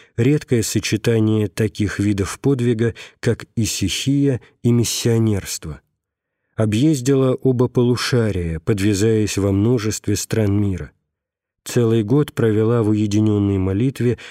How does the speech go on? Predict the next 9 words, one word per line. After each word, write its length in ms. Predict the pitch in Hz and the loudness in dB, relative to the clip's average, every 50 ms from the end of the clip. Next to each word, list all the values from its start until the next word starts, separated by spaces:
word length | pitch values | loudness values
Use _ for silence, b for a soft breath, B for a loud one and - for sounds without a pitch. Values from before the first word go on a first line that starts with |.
| B B | B B
отшельничая 880 | B 113 87 - - - 127 123 120 120 117 104 - - 117 113 110 104 | B -4 -2 -2 0 0 0 2 2 2 0 0 0 0 0 0 0 0
в 60 | 92 | 0
Гималаях 840 | 92 107 110 107 113 113 113 110 104 98 90 85 76 69 - - _ | 0 0 2 2 2 2 2 0 0 -2 -4 -6 -8 -12 -16 -20 _
в 100 | - - | -20 -8
тысяча 360 | - - 117 98 - - - 98 | -4 -4 -2 -2 -4 -4 -4 -2
девятьсот 460 | 95 101 98 98 - - 117 - - | 0 0 0 -2 -2 -2 -4 -2 -2
пятьдесят 520 | - 113 101 92 95 90 - 113 101 - | -4 -4 -2 -2 -4 -4 -2 -4 -4 -4
восьмом 400 | 95 98 92 - - 101 95 95 | -4 -6 -4 -4 -2 -2 -2 -2
году. 340 | 87 98 98 90 90 82 71 | -2 -2 -4 -4 -6 -8 -12